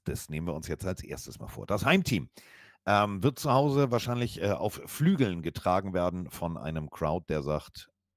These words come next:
„Ja, das ist jetzt unsere Chance.“ John Harbaugh, der weiß, wie es ist, in den Playoffs zu gewinnen, der weiß aber auch, wie es ist, in den Playoffs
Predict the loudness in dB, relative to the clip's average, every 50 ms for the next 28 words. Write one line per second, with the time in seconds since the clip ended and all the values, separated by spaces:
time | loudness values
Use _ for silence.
0 | _ -10 -10 -10 -10 -12 _ _ _ _ -6 -6 -6 -6 -6 -10 _ -10 -10 -8
1 | -8 -8 -6 -6 -6 -6 -8 -14 -14 -8 -6 -6 -6 -6 -6 -6 -6 -6 -6 -8
2 | -10 -12 -16 -20 -20 _ _ -20 -20 -20 -20 -20 -20 -20 -20 -20 -20 -20 -20 -20
3 | _ _ _ _ _ _ _ _ _ _ _ _ -16 -12 -10 -8 -8 -10 -10 -16
4 | _ _ 0 2 4 6 6 6 6 4 2 0 -8 -10 _ _ _ _ _ _
5 | _ _ _ _ _ _ _ _ _ _ 4 4 4 6 6 4 4 2 0 0
6 | 0 0 0 -2 -4 -4 -4 -6 -6 -4 -2 -2 2 4 6 6 6 4 2 -4
7 | -4 -4 0 0 0 0 2 2 2 4 4 4 4 4 2 0 -2 0 0 2
8 | 0 0 0 -2 -4 -4 -2 -6 -8 -6 -6 -6 -6 -4 0 4 4 4 2 0
9 | -6